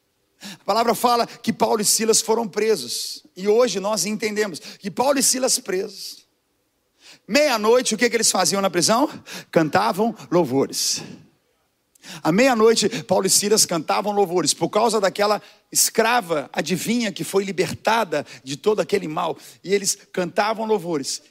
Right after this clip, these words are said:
E nas casas as pessoas oravam por eles. Quem tá pegando essa palavra? E eles lá, meia-noite, cantando louvores e adorando a Deus, açoitados, feridos,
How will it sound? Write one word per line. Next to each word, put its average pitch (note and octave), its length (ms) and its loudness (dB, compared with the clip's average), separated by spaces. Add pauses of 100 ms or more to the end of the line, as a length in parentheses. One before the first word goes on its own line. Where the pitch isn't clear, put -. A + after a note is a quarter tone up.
E G3+ 80 -8
nas A#3+ 320 0
casas B3 580 0
as G3+ 140 0
pessoas G3 480 0
oravam F3 340 0
por G3 200 -6
eles. - 500 -8 (240)
Quem F#3+ 100 -4
tá F#3+ 120 4
pegando E3+ 240 0
essa D#3+ 140 -2
palavra? D#3+ 360 -2 (300)
E F3 120 2
eles A3 200 2
lá, A3 320 2 (160)
meia-noite, A3+ 680 2
cantando G#3 400 0
louvores G3+ 520 2
e G#3+ 40 2
adorando F#3+ 440 0
a - 20 0
Deus, F#3+ 300 6
açoitados, G3 880 2
feridos, A3 580 2